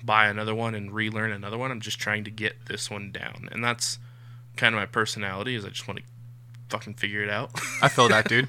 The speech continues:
Speaker 2: Yeah, no, I mean, 'cause I bought,
Speaker 1: So.
Speaker 2: I bought all, I bought, like, that whole, you know, brand new club set, and I, uh, honest to God, the putter in there is my favorite putter I've ever had.
Speaker 1: Yeah?
Speaker 2: Yeah, for sure, dude. I've been,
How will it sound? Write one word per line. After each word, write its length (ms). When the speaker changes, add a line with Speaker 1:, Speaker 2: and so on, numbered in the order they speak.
Speaker 2:
Yeah, 140
no, 120
I 60
mean, 180
'cause 160
I 80
bought, 300
Speaker 1:
So. 120
Speaker 2:
I 60
bought 160
all, 200
I 40
bought, 280
like, 180
that 140
whole, 300
you 80
know, 160
brand 200
new 100
club 260
set, 340
and 400
I, 240
uh, 80
honest 320
to 40
God, 380
the 60
putter 380
in 160
there 140
is 100
my 160
favorite 280
putter 200
I've 80
ever 160
had. 260
Speaker 1:
Yeah? 200
Speaker 2:
Yeah, 140
for 140
sure, 200
dude. 200
I've 200
been, 220